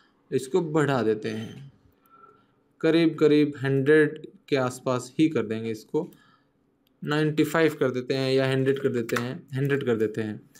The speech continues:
अब क्या करेंगे, एक और आगे थोड़ा चलेंगे, की फ्रेम बनाएंगे, ये एंड तक बनाएंगे, यहाँ पर नहीं बनाएंगे, यहाँ पर कोई की फ्रेम बनाएंगे।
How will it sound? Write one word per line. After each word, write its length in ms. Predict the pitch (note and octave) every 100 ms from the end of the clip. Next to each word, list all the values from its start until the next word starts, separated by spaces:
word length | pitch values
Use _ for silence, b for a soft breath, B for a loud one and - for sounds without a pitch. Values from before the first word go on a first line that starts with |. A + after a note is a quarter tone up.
| B B B B
अब 160 | A#3 A3
क्या 120 | A#3
करेंगे, 280 | G#3 G3+ G3
एक 120 | F3
और 160 | F#3 F#3+
आगे 200 | F3+ F3
थोड़ा 240 | E3+ D#3
चलेंगे, 340 | D#3 D#3 D3+ F3+
की 200 | F3 D3+
फ्रेम 300 | D3 C#3 B2+
बनाएंगे, 340 | A#2 A#2 B2+
ये 340 | D#3 F3+ F3+ F3 F3 - -
एंड 260 | D3+ D#3+ D#3
तक 140 | D3+
बनाएंगे, 420 | C#3 C#3 C#3 D3+
यहाँ 240 | D#3 C3+ C3
पर 140 | C3+
नहीं 160 | C#3 C3
बनाएंगे, 480 | B2 A#2+ C3 C#3+ C#3 C3+
यहाँ 240 | C#3 C3+
पर 160 | B2+ B2
कोई 180 | B2
की 160 | A#2 B2
फ्रेम 280 | A#2+ B2 A#2
बनाएंगे। 360 | A2+ A#2 C#3